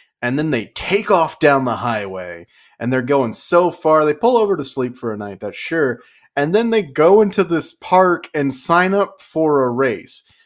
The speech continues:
Hold. They sign up for a race, but part of the race dips into Mexico for a little bit.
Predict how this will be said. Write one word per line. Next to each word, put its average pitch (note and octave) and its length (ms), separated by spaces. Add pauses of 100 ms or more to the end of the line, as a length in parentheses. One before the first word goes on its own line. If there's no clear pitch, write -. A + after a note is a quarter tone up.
(140)
Hold. D#3 540 (440)
They B2 120
sign F3+ 340
up F3+ 100
for D3+ 160
a C#3 40
race, A#2+ 180 (120)
but A3+ 440
part G3 260
of D#3+ 60
the C3 80
race A#2+ 320
dips - 260
into E3+ 200
Mexico A2+ 480
for A2 160
a G#2+ 100
little A#2+ 220
bit. C#3 340